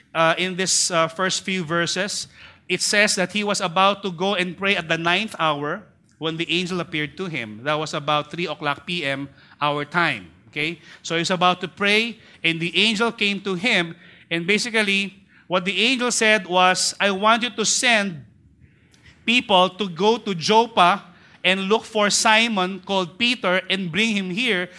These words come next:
because he has a message for you." Now, if you look at the credentials of Cornelius, he's God-fearing, he's generous, he prayed to God regularly. I mean, what does he lack?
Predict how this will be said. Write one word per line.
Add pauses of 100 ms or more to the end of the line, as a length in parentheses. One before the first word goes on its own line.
(120)
because
he
has
a
message
for
you." (1200)
Now,
if
you
look
at
the
credentials
of
Cornelius, (440)
he's
God-fearing, (540)
he's
generous, (280)
he
prayed
to
God
regularly.
I
mean,
what
does
he
lack?